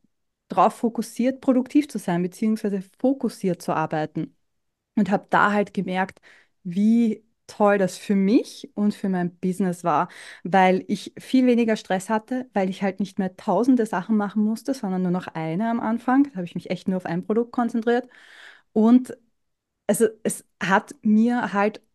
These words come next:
also mir, ja, im Sinne von mehr Umsatz, aber auch meinen Kunden geholfen, weil ich mehr Zeit hatte, die zu betreuen und auch denen wieder mehr Ergebnisse bringen konnte. Und das war so der Grund, wo ich gesagt habe, okay, ich kann nicht mehr nur beim Bloggen bleiben,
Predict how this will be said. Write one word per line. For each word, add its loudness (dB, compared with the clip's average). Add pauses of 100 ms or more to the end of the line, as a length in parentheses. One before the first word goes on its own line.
(280)
also -4 (320)
mir, 4
ja, 6
im 2
Sinne -2
von 2
mehr 0
Umsatz, 2
aber -4
auch -2
meinen -4
Kunden -2
geholfen, -4 (260)
weil 2
ich -4
mehr 0
Zeit -4
hatte, -4
die -6
zu -4
betreuen -4
und -4
auch -8
denen -2
wieder -2
mehr 0
Ergebnisse -6 (140)
bringen 0
konnte. -4 (480)
Und 0
das 4
war 6
so 0
der 4
Grund, 2
wo 2
ich -2
gesagt -4
habe, -6
okay, -4
ich -10
kann 4
nicht 2
mehr 4
nur 6
beim 2
Bloggen 0
bleiben, 4